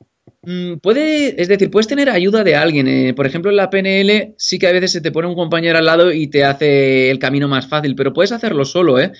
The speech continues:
No tienes por qué tener a nadie, tú simplemente tienes que estar tranquilo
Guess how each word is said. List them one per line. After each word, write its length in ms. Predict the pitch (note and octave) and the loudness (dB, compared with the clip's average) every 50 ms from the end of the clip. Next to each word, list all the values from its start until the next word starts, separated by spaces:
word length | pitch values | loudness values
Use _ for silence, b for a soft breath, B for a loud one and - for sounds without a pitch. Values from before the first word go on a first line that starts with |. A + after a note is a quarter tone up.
| B B B B B | B B B B B
No 120 | D3 D#3+ | -4 -4
tienes 180 | D#3+ G3 G#3 G3 | -2 -2 -2 -2
por 120 | G3 G3 F3 | -2 -2 -2
qué 100 | F3 E3+ | -2 -2
tener 460 | E3+ D#3+ D#3+ D#3+ D#3+ D#3 D#3 D3+ D3 | -2 0 0 2 2 2 2 2 2
a 60 | C#3+ | 2
nadie, 320 | C3+ C#3 D3 D#3 D3+ C#3+ | 2 2 2 2 2 0
tú 180 | C#3 C#3+ - F3 | 0 0 -4 -6
simplemente 400 | F3 - F#3 F3 F#3 F3+ D#3+ D#3+ | -4 -4 -4 -4 -4 -4 -4 -4
tienes 220 | C3+ D3+ D#3+ E3 | -4 -4 -4 -4
que 60 | - E3+ | -4 -4
estar 180 | D3 - D#3+ D#3 | -4 -4 -4 -2
tranquilo 680 | - D#3 D#3 D3+ C#3+ - G3 G3 G#3+ A#3 B3+ - | -2 -2 -2 -2 -2 0 0 2 2 2 2 0